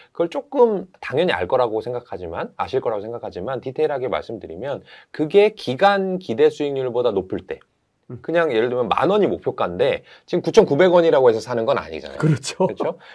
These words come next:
Speaker 1: 근데 저희가 목표로 하는 것은 연간 이십육 퍼센트의 수익률을
Speaker 2: 아.
Speaker 1: 기대를 하는데,
Speaker 2: 네.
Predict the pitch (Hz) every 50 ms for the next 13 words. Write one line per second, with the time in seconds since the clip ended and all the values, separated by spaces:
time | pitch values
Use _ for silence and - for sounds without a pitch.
0 | - _ _ - 147 - - - 120 135 170 196 180 196 180 123 104 104 - -
1 | 170 165 165 160 151 147 143 139 123 117 113 - - 139 113 90 175 - 123 -
2 | - 165 156 139 107 98 107 127 - 165 143 107 98 98 - - 175 170 139 110
3 | 92 - - 98 82 80 76 - 123 120 120 113 98 92 87 85 - - 85 95
4 | 92 92 90 113 147 160 127 87 - 71 73 82 92 - - 120 117 107 104